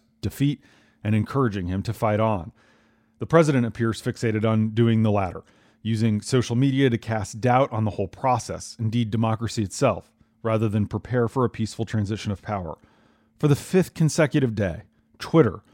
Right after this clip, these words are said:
flagged several of Trump's tweets as misinformation, as he continued to make specious claims of vote rigging. Trump's instincts to fight are being fueled by his adult sons and Rudy Giuliani. Trump advisors said over the weekend that they expect him to possibly hold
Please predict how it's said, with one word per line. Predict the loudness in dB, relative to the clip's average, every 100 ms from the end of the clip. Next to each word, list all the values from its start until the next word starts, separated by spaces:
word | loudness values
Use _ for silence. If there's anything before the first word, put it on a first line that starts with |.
| _
flagged | _ -2 2 4 2
several | 0 0 4 4 4
of | 0
Trump's | -2 0 0
tweets | -4 -4 -2 -4 -6
as | 0
misinformation, | 4 4 4 2 2 2 2 2 -2 -14 _ _ _ _ _ -8
as | -6
he | -4
continued | -2 0 0 0
to |
make | 0 -2
specious | -8 -6 -6 -4 -8
claims | -2 0 0
of | 0
vote | 0 -2 -2
rigging. | -8 -12 -18 _ _ _ _ _ _
Trump's | 0 2 2
instincts | 2 0 2 0 0
to | -4
fight | -10 -2 0 0 -2 _ _ _ -4
are | 2
being | 4 4
fueled | 2 0 2 0 2
by | 2
his | 2
adult | 0 -2 -2 -2
sons | -2 0 0 0 -2 -6 _ _ _ -12
and | -6 -2
Rudy | -2 0
Giuliani. | 2 2 2 0 -8 -12 _ _ _ _ _ 2
Trump | 4
advisors | 6 4 4 4 2 2
said | 4
over | 4 4
the | 2
weekend | 2 0 0 0
that | 0
they | -2
expect | -2 -2 -4 0
him | 0 0
to | -2 -6
possibly | -4 -4 -4 -2 0
hold | 2 4 4 0